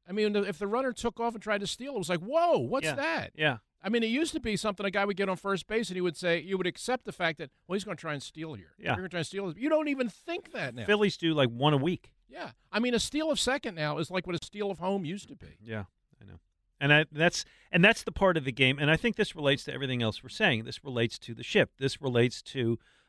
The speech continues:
Speaker 2: uh, the strike zone. This relates to everything else.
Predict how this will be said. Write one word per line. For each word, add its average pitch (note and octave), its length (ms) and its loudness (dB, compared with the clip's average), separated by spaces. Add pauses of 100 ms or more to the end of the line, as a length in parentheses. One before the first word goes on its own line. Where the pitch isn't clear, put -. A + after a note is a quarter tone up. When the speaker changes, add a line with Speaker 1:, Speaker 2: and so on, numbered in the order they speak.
Speaker 2:
uh, A#2 280 4
the A#2 100 -6
strike G3+ 300 2
zone. G2 140 -10
This B2 220 -12
relates A#2 280 -4
to A2 100 -16
everything A#2 300 -12
else. F3+ 360 -2